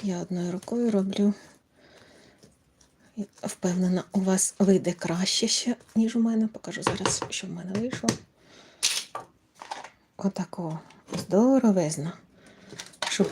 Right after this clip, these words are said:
усі ці корінці гарненько ось тако помістити. Так, корінці вниз. І дуже лагідно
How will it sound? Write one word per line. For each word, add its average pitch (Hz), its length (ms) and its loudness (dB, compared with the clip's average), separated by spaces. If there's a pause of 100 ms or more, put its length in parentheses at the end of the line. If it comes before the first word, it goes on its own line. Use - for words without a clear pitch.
усі 202 280 4
ці - 180 0
корінці 185 960 2
гарненько 175 800 2
ось 180 220 -2
тако 180 580 -4 (240)
помістити. 190 840 -2 (2750)
Так, - 480 -12
корінці 170 640 -4
вниз. 226 440 2 (100)
І 175 120 -2
дуже 240 600 8
лагідно 202 760 6